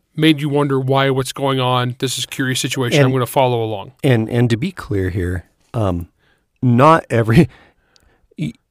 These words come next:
Speaker 2: not everyone is gonna have that first line that is just pure, solid frickin' gold.
Speaker 1: I've had some other good ones, but that's still the one that, like,
Speaker 2: That's it.
Speaker 1: that
Speaker 2: Like,
Speaker 1: nailed the,
Speaker 2: that's
Speaker 1: nailed
Speaker 2: the
Speaker 1: the series
Speaker 2: one.
Speaker 1: for me. And it's funny 'cause that's my
Speaker 2: Um,
Speaker 1: first book.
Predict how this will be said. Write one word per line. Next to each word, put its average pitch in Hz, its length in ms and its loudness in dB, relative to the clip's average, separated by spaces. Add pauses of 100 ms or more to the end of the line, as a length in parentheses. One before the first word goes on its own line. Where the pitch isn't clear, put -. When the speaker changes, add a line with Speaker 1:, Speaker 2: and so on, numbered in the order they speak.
(560)
Speaker 2:
not 156 260 8
everyone 120 340 6
is 107 140 2
gonna 104 200 0
have 95 540 -2 (280)
that 92 400 -4
first - 600 -2
line 87 540 -4 (440)
that 95 260 -2
is 85 200 -4
just - 600 -8 (460)
pure, 107 460 2
solid 92 640 0
frickin' 78 640 -10
gold. 76 400 -10 (400)
Speaker 1:
I've 220 160 4
had 392 200 4
some 180 200 2
other 175 200 4
good 143 200 2
ones, 175 220 0
but 143 100 0
that's 156 200 2
still 165 220 -2
the 143 80 0
one 135 260 2
that, 131 100 0
like, 123 80 2
Speaker 2:
That's 120 320 4
it. 85 220 -6
Speaker 1:
that - 100 -4
Speaker 2:
Like, 147 80 2
Speaker 1:
nailed 135 320 2
the, 135 60 2
Speaker 2:
that's 135 200 4
Speaker 1:
nailed 127 180 2
Speaker 2:
the 107 60 0
Speaker 1:
the 92 60 2
series 110 280 -2
Speaker 2:
one. 98 40 -10
Speaker 1:
for 101 60 -12
me. 98 100 -14
And 113 80 -2
it's 117 100 -2
funny 240 160 2
'cause 107 100 2
that's - 160 2
my 139 80 -2
Speaker 2:
Um, 113 60 -4
Speaker 1:
first - 260 -6
book. - 360 -8